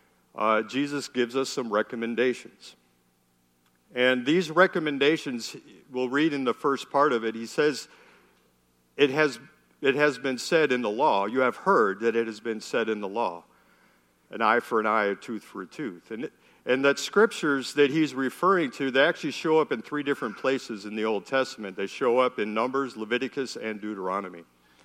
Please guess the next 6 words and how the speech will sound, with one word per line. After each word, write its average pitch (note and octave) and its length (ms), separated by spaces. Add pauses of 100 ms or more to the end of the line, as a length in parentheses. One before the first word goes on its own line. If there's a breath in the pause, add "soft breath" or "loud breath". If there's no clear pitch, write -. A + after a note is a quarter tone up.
(420 soft breath)
And B2+ 440 (880 soft breath)
the C3+ 120
most F3+ 580
succinct F#3 600
part C#3 300
of C3 440